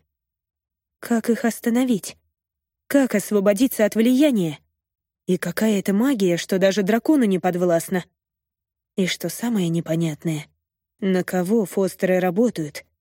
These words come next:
и для чего им наш особняк? Возвращаюсь в комнату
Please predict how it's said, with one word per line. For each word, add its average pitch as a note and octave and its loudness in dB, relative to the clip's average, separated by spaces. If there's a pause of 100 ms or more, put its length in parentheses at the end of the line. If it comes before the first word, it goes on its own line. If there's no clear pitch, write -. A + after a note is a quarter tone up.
(320)
и F3+ 2
для F3 0
чего G3 -2
им E3 -2
наш D#3+ -4
особняк? F#3 -2 (1700)
Возвращаюсь G3 0
в - -16
комнату C4+ 0